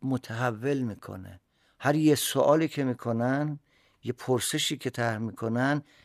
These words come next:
مبدأ یه سلسله تفکرات و تأملات بر من می‌شه. توجه کردین؟ حتی تو این سالهای آخر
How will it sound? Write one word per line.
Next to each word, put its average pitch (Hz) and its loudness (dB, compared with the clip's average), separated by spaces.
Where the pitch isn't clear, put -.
مبدأ 147 6
یه 165 2
سلسله 147 2
تفکرات 139 -4
و 143 -4
تأملات 123 -2
بر 123 -2
من 107 -8
می‌شه. 98 -10
توجه 104 -8
کردین؟ 110 -4
حتی 180 2
تو 170 -2
این 165 2
سالهای 131 6
آخر 151 6